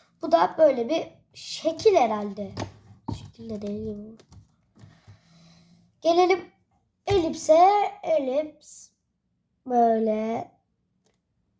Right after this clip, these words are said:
Bakalım nasıl gözüküyor.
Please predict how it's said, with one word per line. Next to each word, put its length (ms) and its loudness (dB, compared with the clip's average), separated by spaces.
Bakalım 760 2
nasıl 1000 -2
gözüküyor. 960 -6